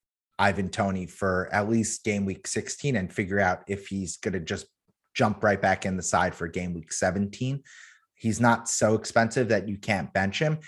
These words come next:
And I know Trevor has one of the Watford strikers, as do I. Uh, it's a great match to just start them instead of Toney and, and kind of roll the transfer if possible.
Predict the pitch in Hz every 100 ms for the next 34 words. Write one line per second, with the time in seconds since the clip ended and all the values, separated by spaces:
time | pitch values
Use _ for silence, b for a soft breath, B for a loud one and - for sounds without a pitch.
0 | B B 90 95 92 - 107 117 113 -
1 | 113 107 110 104 101 104 104 98 92 95
2 | 92 - 104 - - 113 113 151 147 -
3 | - 95 95 - 95 95 113 151 156 B
4 | B 92 92 82 95 - 104 120 110 101
5 | 98 - 101 92 - - 104 98 - 101
6 | 90 85 - 92 85 - 110 107 104 87
7 | 82 80 b - 87 87 - 101 92 76
8 | _ _ 110 113 101 98 104 90 - 85
9 | 80 - 76 - - 58